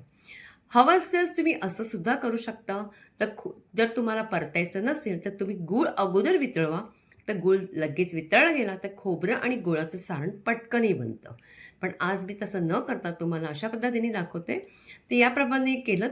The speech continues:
तरीसुद्धा गूळ वितळला जातो. गूळ थोडा वितळला गेला की थोडासा ओलसर असा होतो. आणखीन त्याला जरासा, आणखीन त्याला सुकवून घ्यायचं आहे आणि जेव्हा तो जवळ आला की त्यात वेलची पूड घालायची, पुन्हा एक दोन सेकंड असं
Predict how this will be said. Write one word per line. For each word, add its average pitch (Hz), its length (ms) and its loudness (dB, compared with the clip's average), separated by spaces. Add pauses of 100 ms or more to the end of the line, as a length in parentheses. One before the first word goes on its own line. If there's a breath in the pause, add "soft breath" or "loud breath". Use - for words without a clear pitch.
तरीसुद्धा 185 560 0
गूळ 190 340 -2
वितळला 151 420 0
जातो. 117 440 -6 (380 loud breath)
गूळ 320 160 6
थोडा 349 160 8
वितळला 220 500 4
गेला 226 240 4
की 220 180 -4
थोडासा 202 300 0 (140)
ओलसर 165 440 2
असा 339 160 0
होतो. 330 420 -4 (260 loud breath)
आणखीन 185 380 2
त्याला 302 220 4
जरासा, 262 320 0
आणखीन 214 340 -2
त्याला 226 200 0
सुकवून 226 460 -2
घ्यायचं 202 340 -2
आहे 202 80 -8 (360 loud breath)
आणि 180 160 0
जेव्हा 185 300 2
तो 196 60 4
जवळ 160 320 2
आला 220 300 2
की 175 160 -4
त्यात 165 200 0
वेलची 143 380 -2
पूड 214 280 0
घालायची, 233 640 0 (360 loud breath)
पुन्हा 240 220 4
एक 196 260 2
दोन 311 200 4
सेकंड 214 460 -2
असं 165 200 -4